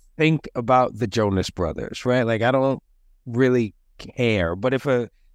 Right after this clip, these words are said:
"I'm a sucker for you," like, if that comes out, I'm like, "Oh, this is kind of a little bop." You know what I mean? But I'm not like, I don't seek it out, but I don't shit on Jonas Brothers fans 'cause they love it. Like, whatever you love, just love it. I got tattoos all over my arms. I don't think I'm the most unique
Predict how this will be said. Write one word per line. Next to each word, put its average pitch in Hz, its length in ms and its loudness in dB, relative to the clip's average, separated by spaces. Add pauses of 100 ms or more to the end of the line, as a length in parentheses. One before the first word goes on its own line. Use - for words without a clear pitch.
(120)
"I'm 220 220 4
a 196 80 2
sucker 247 460 0
for 320 300 2
you," 302 200 4
like, 190 180 0
if 165 80 0
that 190 160 4
comes 196 180 0
out, 208 80 2
I'm 196 60 2
like, 151 140 0
"Oh, 147 120 0
this 165 160 -2
is - 60 -16
kind 147 220 -2
of 139 60 -4
a 135 40 -4
little 139 240 -2
bop." 151 360 0
You 127 100 -4
know 143 100 0
what 143 80 2
I - 20 -2
mean? 147 200 0
But 135 100 -2
I'm 143 100 -2
not 151 180 2
like, 120 320 -2 (500)
I 139 80 0
don't 156 200 0
seek 170 360 -2
it 131 100 2
out, 131 300 2
but 131 80 -2
I 135 120 0
don't 151 200 -4
shit - 340 -2
on 127 240 0
Jonas 123 380 0
Brothers 113 320 -2
fans 113 360 -2
'cause 95 220 -4
they 117 180 2
love 107 260 0
it. 120 160 0
Like, 104 260 -2
whatever 117 300 0
you 123 200 0
love, 117 320 2
just 104 220 -2
love 110 240 0
it. 87 80 -2
I 101 120 0
got 147 180 0
tattoos 104 460 0
all 104 120 2
over 104 160 -2
my 104 200 0
arms. 98 320 0
I 107 40 2
don't 110 160 -2
think 110 160 -4
I'm 104 140 -4
the 107 80 -4
most 104 240 -2
unique 104 420 -4